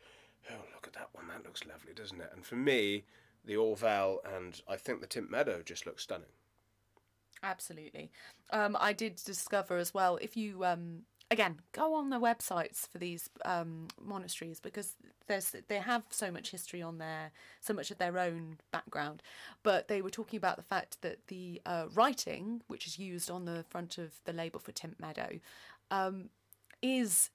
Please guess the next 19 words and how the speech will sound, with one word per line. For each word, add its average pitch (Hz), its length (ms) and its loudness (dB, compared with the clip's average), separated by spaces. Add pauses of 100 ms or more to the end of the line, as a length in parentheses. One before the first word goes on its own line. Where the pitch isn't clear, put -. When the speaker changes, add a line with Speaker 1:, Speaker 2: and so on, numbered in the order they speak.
(400)
Speaker 2:
inspired 196 880 0
by, 165 540 0 (540)
uh, 165 360 0
traditional 180 720 -2 (160)
writing 170 420 0
from 170 180 -12
the 170 100 -4
eighteen 170 260 -6
hundreds, 170 500 -6 (760)
a 220 40 -4
traditional 208 580 0
form 175 260 -6
of 165 100 -8
calligraphy, 175 540 -4 (300)
which - 220 4
was, 208 720 6 (300)
um, 180 460 6 (200)
sort - 280 -4
of 175 120 -6